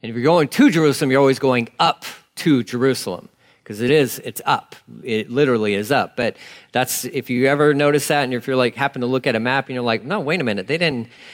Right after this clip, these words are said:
No, you always go up to Jerusalem and then you always go down from Jerusalem. That's just how it is. And it's amazing when you can do that, okay? So go to Israel. If you get a chance, go to Israel. You will love it. Absolutely love it. Um,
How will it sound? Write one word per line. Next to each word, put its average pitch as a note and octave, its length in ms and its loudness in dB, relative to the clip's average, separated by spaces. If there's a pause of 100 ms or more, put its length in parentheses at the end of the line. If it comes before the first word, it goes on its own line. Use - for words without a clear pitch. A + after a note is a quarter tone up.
(160)
No, C#3 100 0
you D3+ 200 2
always F3 320 4
go D#3+ 160 4
up D#3 220 0
to G3 160 -4
Jerusalem F#3 480 0
and C3+ 80 0
then B2 100 -2
you A#2 80 0
always A#2 240 0
go A#2 160 -4
down G#2 380 -4
from F2 160 -18
Jerusalem. - 540 -20
That's G#2 160 -8
just - 120 -14
how E2 160 -8
it D2+ 120 -18
is. - 400 -20
And A#2 120 -10
it's B2 180 -6
amazing F2+ 920 -10
when F2+ 140 -12
you F2+ 60 -14
can F#2+ 120 -18
do F2 180 -12
that, - 200 -20
okay? A#2+ 420 -4 (520)
So B2+ 460 2
go D#3 140 4
to F3+ 100 6
Israel. A2+ 420 0 (680)
If - 100 -20
you G#2+ 60 -12
get D3 140 0
a E3 60 2
chance, E3 720 -4 (100)
go A2+ 120 -6
to G#2+ 120 -4
Israel. G#2 520 -4
You G#2+ 280 -8
will G#2+ 200 -4
love F#2+ 460 -6
it. - 440 -18 (220)
Absolutely G2+ 760 -8
love F2 180 -10
it. - 160 -20 (120)
Um, G#2 520 -2